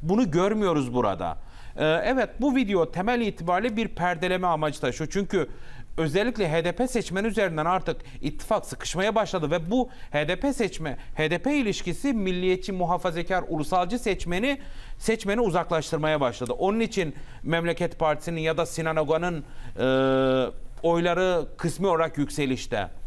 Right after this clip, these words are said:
Tabii Alevilik videosu ayrıca önemliydi. Alevilikle ilgili o video. Ha, bir de şu videoda söylemem gerekiyor. Videoyu özellikle inceledim. Ben, e, Sayın özellikle İmamoğlu bağlamında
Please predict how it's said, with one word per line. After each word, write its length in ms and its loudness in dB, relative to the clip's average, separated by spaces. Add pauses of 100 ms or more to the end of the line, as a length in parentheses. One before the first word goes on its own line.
(340)
Tabii 280 2 (160)
Alevilik 540 0
videosu 480 2
ayrıca 440 2
önemliydi. 580 2
Alevilikle 560 0
ilgili 340 2
o 220 0
video. 440 0 (280)
Ha, 220 -2
bir 160 2
de 100 2
şu 200 0
videoda 380 2
söylemem 480 2
gerekiyor. 360 0
Videoyu 320 2
özellikle 440 0
inceledim. 580 0 (560)
Ben, 460 2
e, 340 2
Sayın 500 0 (600)
özellikle 440 2
İmamoğlu 560 2
bağlamında 800 2